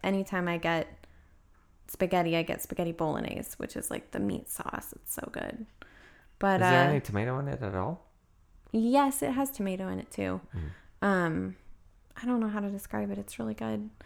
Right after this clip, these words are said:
Speaker 2: Yeah.
Speaker 1: But yeah, um, definitely there's more food, but I do understand Ethan being like, "I just wanna eat <laughs>
Speaker 2: Spaghetti.
Speaker 1: bowls of spaghetti."
Speaker 2: Come
Speaker 1: But
Speaker 2: on.
Speaker 1: at the same time, he's just not the smartest guy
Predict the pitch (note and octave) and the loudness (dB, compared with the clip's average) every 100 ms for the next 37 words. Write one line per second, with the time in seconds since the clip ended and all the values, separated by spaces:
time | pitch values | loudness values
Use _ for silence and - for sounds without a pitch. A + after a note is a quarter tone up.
0 | - - - - A#3 A#3+ A#3+ B3 A3 G#3 | -14 -14 -16 4 8 8 6 8 8 8
1 | G#3+ G#3+ G3 F#3+ G3+ G3+ _ - - - | 6 6 6 4 0 -4 _ -20 -20 0
2 | B3+ D4+ E4+ E4 A#3 G#3+ G#3+ G3+ A#3 C4 | 4 6 6 4 4 4 2 2 2 4
3 | C#4 B3 G#3+ G#3 A3 C4+ D4 C4 A#3 - | 4 4 2 4 4 4 6 4 2 0
4 | G#3+ G#3 G#3 G#3 G3+ G3+ G3 G3 G#3 A3 | 0 2 0 0 0 0 -2 -2 -2 -4
5 | B3+ C#4+ C4+ C4+ C4+ - - - - B3+ | -4 -2 2 2 0 -8 -20 -14 2 4
6 | G#3 - G2 G#2+ B3+ E4 F4 - D#4 C4 | 4 2 4 6 6 6 4 4 2 4
7 | D#4 F#4 F#3+ G3+ - - - - - A2 | 4 4 2 -2 -10 -14 -12 -10 -4 4
8 | A3 A3+ A3+ - B3 A#3+ A#3 F#3+ F#3 G3 | 6 6 2 2 4 4 2 0 0 0
9 | G3 - G3 - - - - A#3+ A#3 B3 | -2 -4 -8 -8 -14 -20 -8 -4 -2 -4
10 | - - G3+ F#3+ F#3+ - | -6 -8 -6 -4 -6 -10